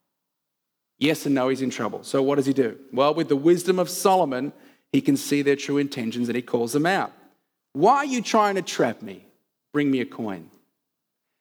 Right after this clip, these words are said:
Now, side note, we see here that the Son of God was so dirt poor, he didn't even have a coin. He had to ask for a coin to give this illustration.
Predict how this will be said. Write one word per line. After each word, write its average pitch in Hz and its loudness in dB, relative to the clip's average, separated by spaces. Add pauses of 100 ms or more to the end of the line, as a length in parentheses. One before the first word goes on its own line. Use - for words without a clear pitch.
(100)
Now, 131 -4
side 156 -4
note, 101 -10
we 135 -6
see 131 -6
here 131 2
that 117 -6
the 113 -12
Son 139 -4
of 117 -8
God 104 -4 (220)
was - -8
so 135 0
dirt 120 -2
poor, 101 -10
he 123 -2
didn't 120 -4
even 113 -2
have 104 -8
a 104 -14
coin. 101 -8 (540)
He 139 4
had 139 0
to 139 -6
ask 139 0
for 135 -4
a 127 -2
coin 123 0 (180)
to 139 2
give 127 0
this 127 -2
illustration. 113 -6